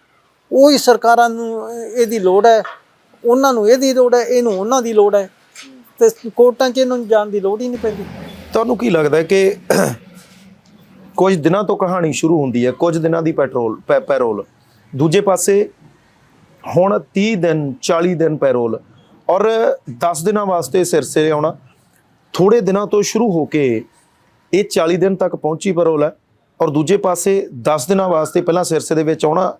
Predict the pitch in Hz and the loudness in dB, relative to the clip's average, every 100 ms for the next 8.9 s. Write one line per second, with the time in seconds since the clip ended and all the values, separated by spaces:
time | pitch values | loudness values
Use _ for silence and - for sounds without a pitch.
0 | _ 180 185 185 202 160 165 175 175 156 | _ -2 0 0 2 2 2 2 2 2
1 | 160 175 196 190 170 190 208 190 185 214 | 2 2 2 0 0 0 2 2 4 0
2 | 202 240 269 214 - 190 190 202 202 202 | -2 -12 -4 -4 -2 -4 -2 0 0 0
3 | 202 214 185 175 165 151 165 151 139 143 | 0 2 0 2 0 0 0 0 0 0
4 | 156 156 165 156 143 127 131 - _ _ | 0 0 0 2 0 -2 -4 -8 _ _
5 | _ - 196 147 190 196 190 185 175 190 | _ -16 -8 -6 -2 -2 -2 -2 -2 -2
6 | 165 160 175 175 156 160 170 160 175 208 | -2 0 0 2 0 2 0 0 0 0
7 | 226 262 240 175 - 254 247 220 240 240 | 2 4 4 4 4 4 4 2 0 2
8 | 240 214 240 233 - 214 240 220 | 0 0 -2 -2 -6 -2 2 2